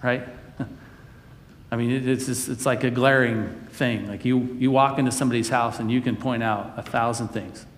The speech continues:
"Wow, this place needs to be cleaned up." But other people, they, they put on a pretty good show, really.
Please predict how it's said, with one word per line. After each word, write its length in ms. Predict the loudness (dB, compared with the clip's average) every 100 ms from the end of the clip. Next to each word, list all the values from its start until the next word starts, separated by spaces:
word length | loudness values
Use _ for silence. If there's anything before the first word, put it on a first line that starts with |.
| -20 -20 -18 -8
"Wow, 520 | -4 -4 -6 -10 -14 -20 -20 -20 -20 -20 -20 -20 -8
this 160 | -4 -2
place 300 | -2 -4 -4
needs 120 | -4
to 60 | -4
be 140 | -6
cleaned 280 | -6 -8 -8
up." 140 | -12 -14 -20 -20 -20 -20 -20 -20 -20 -20 -20 -20 -10 2
But 60 | 4
other 120 | 6
people, 300 | 6 6 6
they, 500 | 6 6 6 6 4
they 440 | 2 4 4 4
put 180 | 4 4
on 140 | 4
a 80 | 4
pretty 160 | 2 2
good 160 | 2
show, 360 | 0 0 0 -6 -4
really. 280 | -2 -2